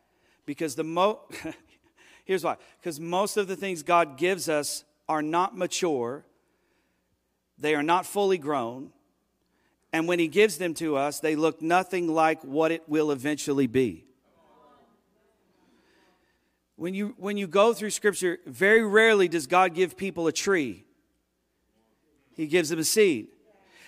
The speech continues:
And if God gives you a tree, he wants you to make a table out of it. He doesn't give you a tree so you can just walk by and look at it and be like, "Man, look at that beautiful tree."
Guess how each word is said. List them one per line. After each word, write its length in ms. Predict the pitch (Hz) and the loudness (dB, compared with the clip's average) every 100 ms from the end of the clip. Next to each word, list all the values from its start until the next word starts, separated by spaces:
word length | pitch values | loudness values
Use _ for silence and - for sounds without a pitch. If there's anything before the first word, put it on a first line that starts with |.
| - | -2
And 140 | 196 | 0
if 100 | 190 | 2
God 280 | 165 214 185 | 6 4 4
gives 300 | 190 254 170 | 2 0 0
you 140 | 214 180 | 0 0
a 60 | |
tree, 420 | - 233 233 180 | 0 2 4 4
he 220 | 180 160 190 | 2 -4 0
wants 340 | 208 214 - | 0 0 -2
you 100 | 202 | 0
to 200 | 185 185 - | -2 -2 -6
make 240 | 180 202 | 0 2
a 80 | 185 | 2
table 400 | 220 220 185 165 | 4 4 4 6
out 180 | 151 131 | 6 4
of 180 | 110 92 | 0 -6
it. 120 | - _ _ _ _ _ _ _ _ _ _ _ _ _ _ _ _ _ _ _ _ | -16 _ _ _ _ _ _ _ _ _ _ _ _ _ _ _ _ _ _ _ _
He 120 | - | 2
doesn't 240 | 185 220 220 | 4 6 6
give 120 | 254 | 6
you 120 | 233 | 6
a 20 | |
tree 220 | - 247 226 | 6 6 4
so 120 | 220 | 2
you 100 | 208 | 0
can 40 | |
just 140 | 196 175 | 0 4
walk 200 | 202 190 | 6 6
by 200 | 196 180 | 4 4
and 80 | |
look 140 | 196 190 | 2 4
at 80 | 190 | 4
it 40 | |
and 60 | 175 | 4
be 100 | 170 | 4
like, 160 | 160 | 2
"Man, 300 | 175 185 175 | 2 0 0
look 140 | 175 175 | 0 2
at 40 | |
that 260 | 175 160 151 | 2 2 0
beautiful 440 | 165 170 151 175 | 0 0 0 -4
tree." 420 | - 185 170 135 | 4 6 6 2